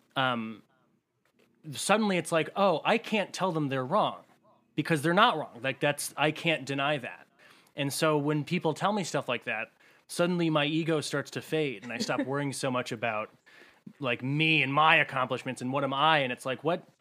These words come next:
Speaker 1: this is by far, by far the biggest avenue for me personally and a lot of people to help other people. Sort of ironic that, like, gaining, you know, thousands and thousands of followers causes you to realize that, like, it's not about you.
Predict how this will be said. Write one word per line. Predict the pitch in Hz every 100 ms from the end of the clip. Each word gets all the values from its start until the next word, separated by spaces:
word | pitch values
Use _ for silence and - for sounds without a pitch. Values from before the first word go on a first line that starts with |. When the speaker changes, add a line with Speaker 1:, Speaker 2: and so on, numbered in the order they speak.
| _ _
Speaker 1:
this | 135 185
is | 196 147
by | 160 151
far, | - 165 170 147
by | 139 127
far | 131 - 262 196 143
the | 127 147 151 147 - _ _ _ 127
biggest | 160 170 170 - - - _ - _
avenue | 127 143 151 143 135
for | 120 - 131 123
me | 120 131 143
personally | 135 139 185 - 120 107
and | 117 120 - - - _ _
a | 123
lot | 131 120
of | -
people | 214 160 143 123 -
to | - 156 139
help | 147 - 151 156 151 -
other | 139 135
people. | - 160 120 73 _ - - -
Sort | 180
of | 151
ironic | 135 143 147 127
that, | 127
like, | 120 113
gaining, | 120 127 117 113 - _ _ _ _ _
you | 139
know, | 107
thousands | 98 120 117 107
and | 104
thousands | 101 110 101 107
of |
followers | - 117 117 110 107
causes | - 113 104
you | 110
to |
realize | 110 117 110 104
that, | -
like, | 101 107
it's | 107
not | 127 113
about | 107 104 98
you. | 147 127 95